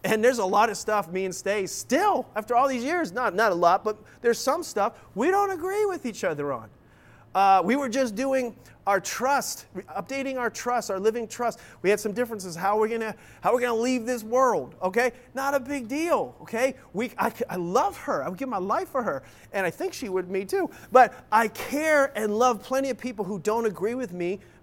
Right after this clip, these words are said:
biblically or otherwise, because the Bible doesn't call me to love people I agree with, right? Does he call you to love people just that you agree with? So my experience, though, is to the one that might be listening or hearing this,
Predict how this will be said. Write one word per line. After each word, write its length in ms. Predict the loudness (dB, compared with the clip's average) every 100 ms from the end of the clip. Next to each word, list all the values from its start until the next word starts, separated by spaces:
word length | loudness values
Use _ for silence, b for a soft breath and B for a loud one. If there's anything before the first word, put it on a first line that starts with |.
| -2
biblically 480 | 0 0 -4 -2 0
or 100 | 0
otherwise, 480 | 0 0 0 -2 B B B
because 320 | -4 0 2
the 80 | 4
Bible 340 | 4 4 4
doesn't 220 | 0 -2 -4
call 220 | -2 -2
me 120 | -2
to 80 | -2
love 240 | -2 -2
people 280 | -6 -8 -4
I 100 | -4
agree 280 | -6 -8 -6
with, 340 | -6 -6 -10 -20 -16
right? 280 | -4 -4 -4 -12 -20 -20 -12
Does 120 | -8
he 80 | -6
call 240 | -2 -2
you 500 | -2 -6 -4 -2 -4 B B
to 80 | -2
love 240 | 0 0 -2
people 500 | -10 -6 -4 -4 -8 -12
just 360 | -2 -2 -2 -4
that 120 | -6
you 160 | -2 -2
agree 300 | -2 -4 -4
with? 180 | -8 B B B
So 140 | -4
my 120 | 0
experience, 600 | 0 -2 -4 -2 0 -2 0
though, 400 | 6 6 6 -2 -2
is 540 | 4 4 4 -4 -12 -18 -20 -20 b b b -10
to 100 | -2
the 100 | 0
one 220 | 2 2
that 140 | 2 0
might 200 | -2 -2
be 80 |
listening 400 | 0 0 0 -4
or 80 | -4
hearing 360 | -2 0 0 0
this, 200 | -2